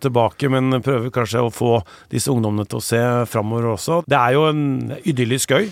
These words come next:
med vann rundt, det er sang på scenen, og det er god stemning. Eh, det bes-, det, det beskrives jo som at det er ungdommer som har det,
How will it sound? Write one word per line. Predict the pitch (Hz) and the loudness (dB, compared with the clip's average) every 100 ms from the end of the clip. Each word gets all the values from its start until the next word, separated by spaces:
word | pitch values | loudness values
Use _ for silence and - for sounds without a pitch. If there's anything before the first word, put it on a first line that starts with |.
| 139 | -6
med | 131 123 123 123 120 | -4 -2 0 0 2
vann | 113 139 135 | 2 2 2
rundt, | 123 143 101 - | 2 0 0 0
det | |
er | 107 113 110 | 0 0 -4
sang | 104 117 139 156 | -4 0 0 0
på | - | -4
scenen, | 151 165 139 135 139 | -2 2 2 2 0
og | 131 | 0
det | 117 | 0
er | 131 | 0
god | 127 127 | -2 -2
stemning. | 135 120 196 180 - - - | 2 2 2 0 -6 -16 -10
Eh, | - 135 143 139 | 0 2 4 0
det | 139 - 147 | -4 -8 -6
bes-, | 160 165 160 | -4 -6 -6
det, | 143 180 | -4 -4
det | 170 165 | -4 -4
beskrives | 170 - 123 123 - | -4 -2 -2 0 0
jo | 196 | 0
som | 156 151 139 | 2 2 0
at | |
det | 160 | 2
er | 127 139 | 2 4
ungdommer | 120 107 101 | 2 0 0
som | 131 92 | -2 -2
har | 101 101 | -2 2
det, | 135 | 2